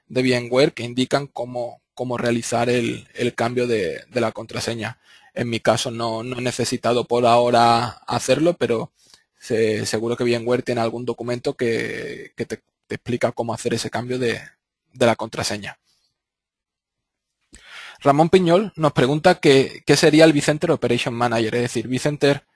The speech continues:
uh, Operation Manager es la herramienta de VMware que se utiliza para la monitorización. Es decir, por un lado está lo que es Orchestrator, V C O, y la otra que tú estás hablando es V C ops, o conocida como V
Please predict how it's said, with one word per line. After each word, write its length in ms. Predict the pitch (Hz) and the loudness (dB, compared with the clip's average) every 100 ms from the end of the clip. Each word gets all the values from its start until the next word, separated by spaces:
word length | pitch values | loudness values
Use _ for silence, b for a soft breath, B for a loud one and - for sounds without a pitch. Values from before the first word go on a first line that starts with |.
| b b b b b | b b b b b
uh, 80 | - | 4
Operation 800 | 139 127 120 - 143 139 131 143 | 6 8 6 2 4 4 4 2
Manager 420 | 131 143 147 160 | 2 4 6 6
es 340 | 139 - - - | 6 4 -4 4
la 160 | 147 | 6
herramienta 500 | 127 127 131 151 156 | 6 4 2 2 4
de 80 | 139 | 4
VMware 420 | 139 135 127 147 | 4 0 2 0
que 100 | - | 0
se 120 | 143 - | -4 -4
utiliza 340 | 123 123 151 | -4 0 0
para 180 | 156 131 | 2 0
la 80 | 120 | -2
monitorización. 800 | 120 120 113 - 107 117 113 - _ _ _ | -4 -6 -8 -6 -6 -6 -8 -14 _ _ _
Es 100 | 123 | -4
decir, 420 | 117 - 110 _ _ _ _ _ | -4 -4 -10 _ _ _ _ _
por 140 | - 123 | -8 -2
un 120 | 131 | 2
lado 220 | 131 131 | 2 2
está 400 | 117 - 127 123 _ _ _ _ _ _ | 0 0 0 0 _ _ _ _ _ _
lo 200 | 123 120 | -4 -2
que 500 | 120 117 120 127 123 | 2 6 6 6 4
es 240 | - - | 0 -4
Orchestrator, 720 | 120 117 113 - 170 165 196 | -8 -6 -6 0 0 2 0
V 180 | 190 127 | 0 -2
C 260 | - 135 160 | 0 4 4
O, 200 | 226 - _ _ _ _ _ | 2 -6 _ _ _ _ _
y 200 | 131 123 | -2 4
la 160 | 117 | 6
otra 360 | 123 143 147 147 | 6 4 4 2
que 380 | - 123 120 - - | 2 0 0 -2 -4
tú 160 | 131 | -2
estás 300 | 131 - 123 | 0 0 0
hablando 320 | 135 135 143 | 2 0 2
es 160 | 139 - | 0 0
V 240 | 139 143 147 | -6 -2 -2
C 380 | - 147 147 - | 0 0 0 0
ops, 420 | 127 120 - - _ _ | 0 0 -4 -18 _ _
o 300 | 120 113 110 | -6 -6 -6
conocida 420 | 123 113 127 139 | -8 -6 -2 -2
como 260 | - 123 117 | -2 -4 -2
V 160 | 135 | -4